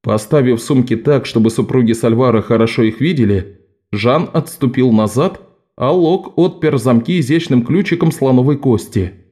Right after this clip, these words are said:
Из первой сумки он извлек бочонок из светлого ароматного дерева, около фута в высоту и с полфута в поперечнике, и протянул Дону Сальваре для обозрения. Черное торговое клеймо, выжженное на боку бочонка, гласило:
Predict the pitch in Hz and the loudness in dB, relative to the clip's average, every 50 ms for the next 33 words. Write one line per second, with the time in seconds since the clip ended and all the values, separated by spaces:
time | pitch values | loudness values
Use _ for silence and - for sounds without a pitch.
0 | _ _ _ _ _ _ _ _ - 113 117 131 127 - - 226 233 180 160 147 | _ _ _ _ _ _ _ _ -2 0 0 0 -2 -2 0 0 2 2 2 0
1 | - - 208 202 202 170 165 156 151 135 113 117 113 135 180 175 165 127 127 131 | 0 0 0 0 2 2 2 2 2 2 2 2 0 2 0 0 -2 -2 -2 -2
2 | 131 - - 156 185 202 180 180 - - 143 123 - - 120 139 165 - 165 160 | -2 0 0 2 2 2 2 0 -2 -2 -2 -2 -2 0 0 0 0 0 0 0
3 | 156 160 151 139 131 131 147 165 160 - 156 160 175 165 147 160 147 113 107 104 | 2 2 2 2 2 2 2 0 0 0 0 2 2 2 2 2 2 2 2 2
4 | 98 95 90 90 - - _ - - 107 101 - 110 107 104 104 - 123 113 - | 2 0 -2 -4 -8 -16 _ -4 -4 -2 0 0 0 0 0 0 -2 -2 0 0
5 | 113 101 101 107 110 - - 104 104 - 175 196 202 202 - - _ _ - - | 0 0 0 0 0 0 -2 -2 0 2 0 0 0 -2 -8 -20 _ _ -4 -2
6 | 156 185 170 - - 156 151 139 127 - - 156 165 175 160 165 - 156 147 - | -2 -2 -4 -4 -4 -2 -2 -2 -2 -2 -2 0 2 0 0 0 -2 -4 -2 0
7 | 165 147 135 107 101 - - 110 98 - - 101 90 87 - - - _ _ _ | 2 2 2 0 0 0 -2 -2 -2 0 0 -2 -2 -2 -6 -12 -20 _ _ _
8 | _ _ _ _ _ _ - - 117 156 - - 208 190 175 - 131 120 123 147 | _ _ _ _ _ _ -4 -2 -2 0 0 0 0 0 0 0 2 2 2 2
9 | 156 139 117 123 131 123 117 117 - 113 107 101 110 117 139 170 180 156 127 113 | 2 2 2 4 4 4 2 2 0 0 0 2 0 0 0 0 0 0 0 0
10 | 110 107 107 131 131 120 127 123 117 104 98 98 98 92 104 - - _ _ _ | 0 0 0 0 0 0 0 0 2 2 2 0 0 -2 -2 -6 -8 _ _ _
11 | _ _ _ _ _ _ _ - - - 117 117 117 110 117 113 110 117 110 107 | _ _ _ _ _ _ _ -10 -4 0 0 2 2 2 2 2 0 0 0 0
12 | 104 113 110 104 110 104 - - 113 110 107 107 143 165 147 110 110 113 107 98 | 2 0 2 2 0 0 0 0 0 2 4 4 4 4 2 2 2 2 0 0
13 | 101 110 110 104 107 104 104 107 101 110 104 - 117 101 - - - - 113 104 | 0 0 2 2 2 2 2 2 0 0 0 0 0 0 0 0 0 0 -2 0
14 | 98 98 98 104 117 151 170 170 - - 117 98 101 101 98 95 92 | 0 0 0 2 2 2 2 0 0 -2 0 0 0 0 0 -2 -4